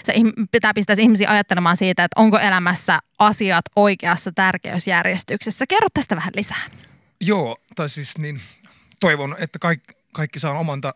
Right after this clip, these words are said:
Speaker 2: tarinansa siitä, ka-, koska tota, mut lä-, lähinnä mitä on ite kuullut, mitä ihmiset on miettinyt tän biisin jälkeen, niin se on ollut vähän semmonen, että jengi on tosi mennyt semmoiseen, että aa,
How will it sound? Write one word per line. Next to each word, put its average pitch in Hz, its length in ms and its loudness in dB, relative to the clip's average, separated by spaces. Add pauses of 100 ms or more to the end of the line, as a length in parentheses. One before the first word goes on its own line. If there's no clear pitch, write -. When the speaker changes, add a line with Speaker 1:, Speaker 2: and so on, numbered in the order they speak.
(120)
Speaker 2:
tarinansa 123 480 0
siitä, 107 340 -8
ka-, 107 140 -10
koska - 360 -16
tota, 110 200 -16
mut 113 220 -12
lä-, 151 200 -2
lähinnä 147 340 0 (180)
mitä 147 180 0
on 143 80 -2
ite 127 140 -2
kuullut, 113 560 -4 (720)
mitä 113 220 -4
ihmiset 107 400 -4
on 110 340 -8 (240)
miettinyt 117 460 -8
tän 127 120 -4
biisin 117 260 -2
jälkeen, 117 480 -2
niin 113 100 -8
se 113 80 -8
on 104 80 -6
ollut 107 220 -10
vähän 101 180 -8
semmonen, 98 360 -10
että 107 220 -14 (160)
jengi 131 240 0
on 113 80 0
tosi 120 180 -2
mennyt 110 220 0
semmoiseen, 101 300 -8
että - 140 -16
aa, 107 320 -6